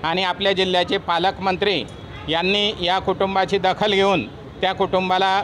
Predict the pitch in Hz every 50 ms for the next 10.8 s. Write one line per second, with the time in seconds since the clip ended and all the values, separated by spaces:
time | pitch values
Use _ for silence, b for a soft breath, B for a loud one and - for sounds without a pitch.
0 | - - 139 - 196 214 - - 196 196 196 196 190 190 185 180 175 190 175 123
1 | 113 - - - - - 156 170 170 - 202 190 190 190 190 185 - 180 170 170
2 | 175 185 180 180 196 190 190 151 180 170 170 170 170 175 180 - 185 185 185 185
3 | 180 170 170 - 196 196 196 202 180 127 95 - - - - - - 107 - -
4 | 156 160 175 185 185 190 196 - 139 123 117 113 107 - - - - 110 101 104
5 | 107 107 104 113 - - 117 - 170 165 175 180 185 196 214 196 208 196 185 185
6 | 190 190 190 190 180 190 202 190 151 139 131 151 160 165 175 175 190 196 - 190
7 | 180 160 180 180 180 185 185 180 - 190 - 185 185 185 185 185 180 185 185 160
8 | 165 180 180 151 185 190 185 151 107 - - - - - - - - 170 170 175
9 | 180 - - 202 190 196 196 202 - - 147 - - - - - - 160 170 175
10 | 208 214 214 - 208 208 196 190 202 196 190 180 196 185 147